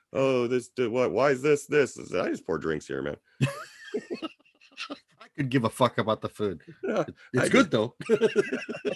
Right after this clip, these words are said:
Speaker 2: Well, damn, dude, that's cool.
Speaker 1: Oh, I
Speaker 2: Those
Speaker 1: love
Speaker 2: are
Speaker 1: it. People, people will ask you, they'll be like,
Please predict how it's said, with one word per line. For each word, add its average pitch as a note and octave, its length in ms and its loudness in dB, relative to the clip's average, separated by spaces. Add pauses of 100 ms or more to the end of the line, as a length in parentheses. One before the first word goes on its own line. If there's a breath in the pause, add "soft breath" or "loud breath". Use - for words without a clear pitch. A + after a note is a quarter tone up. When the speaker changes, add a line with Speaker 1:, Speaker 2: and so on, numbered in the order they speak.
(1800 loud breath)
Speaker 2:
Well, F3+ 120 -8
damn, G3 360 2
dude, D#3 260 2
that's G#3 200 -2
cool. D3+ 200 0
Speaker 1:
Oh, B2+ 120 8
I B2+ 40 10
Speaker 2:
Those C3 80 8
Speaker 1:
love D3 100 8
Speaker 2:
are D3 40 6
Speaker 1:
it. D3 100 -2
People, D#3+ 220 -8 (220)
people F#3+ 160 8
will F3+ 120 10
ask C#3 240 6
you, B2 60 2
they'll A2+ 100 4
be G#2+ 80 4
like, G#2 220 2